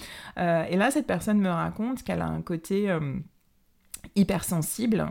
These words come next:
qui, euh, qui l'a fait pleurer en, en écoutant une chanson un peu émouvante, un peu prenante, ou en regardant un, un film à l'eau de rose, par exemple. Et elle me dit que ça, ça fait rire son entourage, qu'on se moque beaucoup d'elle,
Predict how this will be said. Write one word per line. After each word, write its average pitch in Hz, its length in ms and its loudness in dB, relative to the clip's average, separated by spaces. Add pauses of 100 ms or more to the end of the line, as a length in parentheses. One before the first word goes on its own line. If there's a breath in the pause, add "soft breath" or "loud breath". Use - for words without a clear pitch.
(160)
qui, 202 540 -2
euh, 147 840 0
qui - 160 -6
l'a 156 80 2
fait 240 140 -2
pleurer 190 520 6 (420 loud breath)
en, 160 300 2
en 180 140 6
écoutant 180 400 2
une 185 120 4
chanson 185 460 2
un 190 80 4
peu 175 160 0
émouvante, 170 640 4
un 165 80 4
peu 156 180 -4
prenante, 208 800 2 (160)
ou 202 240 4
en 170 160 4
regardant 165 560 2
un, 147 440 0
un 160 120 2
film 208 320 2
à 180 80 6
l'eau 175 120 4
de 170 80 0
rose, 185 260 -2
par 175 140 -6
exemple. 156 360 -6 (320 loud breath)
Et - 60 -2
elle 170 100 6
me 190 120 6
dit 277 200 2
que 190 100 0
ça, 175 340 -2
ça - 120 -8
fait - 160 -8
rire 220 400 2
son 165 220 -2
entourage, 180 640 -2
qu'on 180 100 -2
se - 180 -6
moque 180 480 -2
beaucoup 165 440 -4
d'elle, 190 460 4